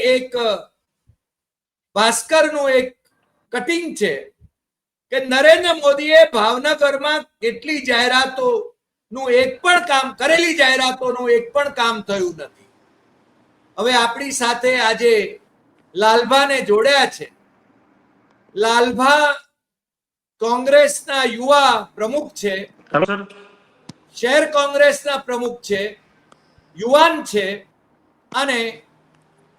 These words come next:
Speaker 1: એમનું ભવિષ્ય એ ઉજ્જવળ છે એવું હું તો માનું છું, કારણ કે પ્રજાના પ્રશ્નો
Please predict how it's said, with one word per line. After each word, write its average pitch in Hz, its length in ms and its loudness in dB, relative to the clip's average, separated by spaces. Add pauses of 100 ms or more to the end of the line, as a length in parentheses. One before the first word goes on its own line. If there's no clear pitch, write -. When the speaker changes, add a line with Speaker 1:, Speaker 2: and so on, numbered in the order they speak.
Speaker 1:
એમનું 277 380 -4
ભવિષ્ય 254 600 0 (920)
એ 233 80 0 (100)
ઉજ્જવળ 277 480 0
છે 254 220 -4
એવું 240 240 0
હું 214 140 -4
તો 247 140 -6
માનું 226 400 -2
છું, 214 200 -6 (1000)
કારણ 269 420 0
કે 262 120 -6 (120)
પ્રજાના 262 720 -2
પ્રશ્નો 226 460 -8